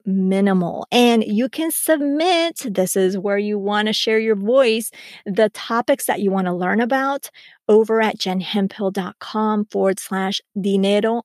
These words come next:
workshops. That's jenhemphill dot com forward slash dinero workshops. And of course,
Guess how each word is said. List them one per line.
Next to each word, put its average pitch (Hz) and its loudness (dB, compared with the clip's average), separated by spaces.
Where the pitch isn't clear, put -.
workshops. 202 0
That's 208 0
jenhemphill 196 0
dot 180 0
com 190 -2
forward 190 0
slash 185 -2
dinero 202 4
workshops. 185 -2
And 208 0
of - -6
course, 254 -2